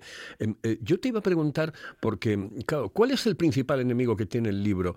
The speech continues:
Eh, ¿la poca, eh, afección a la lectura que dicen que nuestra juventud, nuestros niños, etcétera, tienen, incluso los mayores en España, o ahora concretamente para la editorial, eh,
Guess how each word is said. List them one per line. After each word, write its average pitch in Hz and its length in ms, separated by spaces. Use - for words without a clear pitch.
Eh, 101 400
¿la 101 840
poca, 170 520
eh, 117 600
afección 143 640
a 117 120
la 101 320
lectura 110 500
que 104 180
dicen 98 560
que 98 160
nuestra 98 360
juventud, 95 600
nuestros 98 400
niños, 120 240
etcétera, 104 640
tienen, 113 480
incluso 107 340
los 82 200
mayores 95 520
en 87 140
España, 127 440
o 143 260
ahora 185 480
concretamente 151 800
para 127 340
la 117 140
editorial, 113 800
eh, 120 560